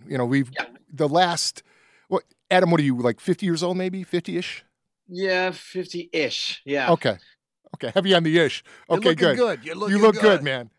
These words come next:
Speaker 2: Fifty-eight.
Speaker 1: Fifty? Oh, good. Oh, so you're
Speaker 3: Yeah.
Speaker 1: closer to us than we thought. Yeah, Bob's
Speaker 2: Yeah.
Speaker 1: sixty, I'm sixty-four.
Speaker 2: Wow.
Speaker 1: So,
Speaker 2: Yeah.
Speaker 1: yeah, we're all white guys, right? And, um, being an old white guy today is not, li-, like you mentioned before the show, is not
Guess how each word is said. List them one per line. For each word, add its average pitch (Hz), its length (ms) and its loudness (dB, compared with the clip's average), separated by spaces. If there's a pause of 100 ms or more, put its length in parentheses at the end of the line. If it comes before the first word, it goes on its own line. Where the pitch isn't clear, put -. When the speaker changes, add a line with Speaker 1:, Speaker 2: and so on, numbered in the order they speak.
(260)
Speaker 2:
Fifty-eight. 247 440 0 (200)
Speaker 1:
Fifty? 226 300 -4
Oh, 285 160 8
good. 302 240 0
Oh, 262 100 4
so 233 180 -2
you're 247 180 -2
Speaker 3:
Yeah. 381 120 -10
Speaker 1:
closer 247 300 2
to 196 80 2
us 185 160 0
than 190 120 -4
we 170 80 -2
thought. - 260 -8
Yeah, 131 160 -4
Bob's 175 360 2
Speaker 2:
Yeah. - 60 -4
Speaker 1:
sixty, 170 320 -4
I'm 143 100 0
sixty-four. 104 680 -10 (460)
Speaker 2:
Wow. 156 80 -4
Speaker 1:
So, 147 300 4
Speaker 2:
Yeah. - 100 -20 (100)
Speaker 1:
yeah, 190 120 2
we're 214 200 4
all 202 80 6
white 151 180 2
guys, 110 240 -12
right? 127 160 -10 (580)
And, 160 500 2
um, 135 500 2 (640)
being 240 180 -2
an 202 60 2
old 202 140 4
white 190 220 0
guy 165 180 0
today 123 300 -2
is 113 180 -4
not, 143 360 -2
li-, 160 60 -8 (180)
like 143 160 -2
you 180 80 -2
mentioned 156 340 -4
before 127 280 -2
the 123 60 -4
show, 220 300 -2
is 151 140 -4
not 165 340 0